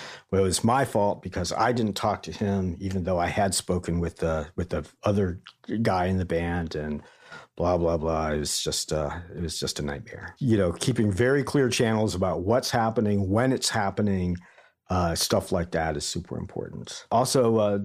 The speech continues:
little things like, uh, never be late. I remember the first time I was late for an assisting engineering gig, uh, with my mentor, Mark Needham. Um, he basically gorilla fucked me <laughs> for being late.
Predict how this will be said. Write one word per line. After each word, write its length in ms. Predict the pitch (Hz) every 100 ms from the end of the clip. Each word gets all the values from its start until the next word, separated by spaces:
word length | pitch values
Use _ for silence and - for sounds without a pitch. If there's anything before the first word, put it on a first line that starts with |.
| 110 147
little 200 | 262 262
things 480 | - 92 - - 101
like, 240 | 113 -
uh, 480 | 123 110 104 98 95 -
never 320 | 98 131 170
be 180 | 147 151
late. 440 | 147 165 - - - _ - - -
I 100 | 110
remember 340 | 127 131 127
the 100 | 123
first 340 | 120 165 160 -
time 200 | 156 151
I 60 |
was 200 | 131 113
late 300 | 120 131 113
for 220 | - 123 110
an 60 |
assisting 460 | 104 - 120 123 120
engineering 520 | 110 - 110 107 95
gig, 340 | 95 85 73
uh, 160 | 90 87
with 160 | 87 -
my 140 | 95
mentor, 400 | 90 98 - 98
Mark 320 | 90 92 87
Needham. 400 | 87 90 82 - _ _ - -
Um, 420 | - - 85 85 - -
he 200 | 170 165
basically 720 | - 120 110 95 107 95 92 - -
gorilla 380 | 107 104 95
fucked 340 | 85 82 - 143
me 200 | 143 -
<laughs> 20 |
for 240 | - 190
being 520 | 220 254 - 330 - 233
late. 600 | 214 226 190 147 -